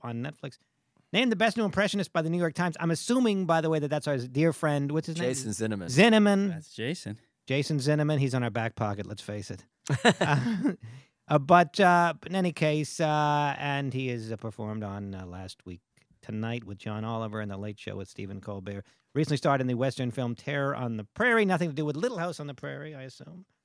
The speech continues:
Speaker 1: That's a Daily Wire production?
Speaker 3: That's right,
Speaker 1: So is it
Speaker 3: yeah.
Speaker 1: conservative? The Daily Wire is like this conservative?
Speaker 2: Conservative?
Speaker 3: The owners are, yeah, but the film, the films we're doing are non-political.
Speaker 2: Oh,
Speaker 3: It's a
Speaker 2: sure.
Speaker 3: Western film.
Speaker 2: Oh, come on.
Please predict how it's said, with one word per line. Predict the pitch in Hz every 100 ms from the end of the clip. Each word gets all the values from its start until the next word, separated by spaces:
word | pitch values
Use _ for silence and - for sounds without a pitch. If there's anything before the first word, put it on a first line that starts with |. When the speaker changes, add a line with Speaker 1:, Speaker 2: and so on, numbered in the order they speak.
| _ _ _
Speaker 1:
That's | - 196
a | 139
Daily | 156 208 185
Wire | 123 139 269
production? | 262 285 285 - 302
Speaker 3:
That's | 117 -
right, | 135 151
Speaker 1:
So | 202
is | 165
it | 131
Speaker 3:
yeah. |
Speaker 1:
conservative? | 160 143 165 190 269 294 302 262
The |
Daily | 165 180
Wire | 175 170
is |
like | 156 147
this | 139
conservative? | 139 - 151 147 151 143 135 -
Speaker 2:
Conservative? | - 110 - 175 214 147 90 87
Speaker 3:
The | 131 143
owners | 170 175 139 113
are, | 104 101 131 165
yeah, | - 120 123 -
but | 117 123
the | 117
film, | - 151 151 147 92
the | 113
films | - 143 147
we're | 131
doing | 113 120 117
are | 110
non-political. | 104 107 117 123 120 110 110 101 95 - -
Speaker 2:
Oh, | 120
Speaker 3:
It's | 110
a | 135
Speaker 2:
sure. |
Speaker 3:
Western | 151 185 170 127
film. | - 151
Speaker 2:
Oh, |
come | - - 131
on. | 95 76